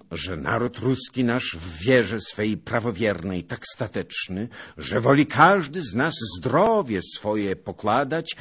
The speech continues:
niźli tę wiarę czymkolwiek naruszyć.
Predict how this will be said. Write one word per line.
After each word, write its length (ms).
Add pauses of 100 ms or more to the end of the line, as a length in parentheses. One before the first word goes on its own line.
(140)
niźli 600
tę 420
wiarę 640 (220)
czymkolwiek 880 (120)
naruszyć. 1040